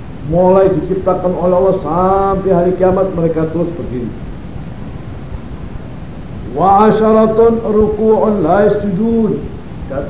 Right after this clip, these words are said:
ada lagi sepuluh baris, sepuluh ribu baris. Mereka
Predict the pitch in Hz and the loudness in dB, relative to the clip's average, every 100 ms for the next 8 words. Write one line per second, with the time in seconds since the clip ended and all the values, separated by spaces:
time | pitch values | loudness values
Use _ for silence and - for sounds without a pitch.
0 | - 160 151 165 160 165 175 175 - - | -8 -6 -2 0 0 0 -2 -4 -6 -8
1 | 156 175 175 175 170 175 - - - - | -4 0 0 0 0 -4 -6 -10 -12 -4
2 | 151 170 170 165 165 165 170 - - - | 0 2 2 0 0 0 0 -4 -10 -14
3 | - - - - - - - 147 170 175 | -14 -14 -12 -10 -10 -10 -10 -4 0 0
4 | 175 170 | 2 2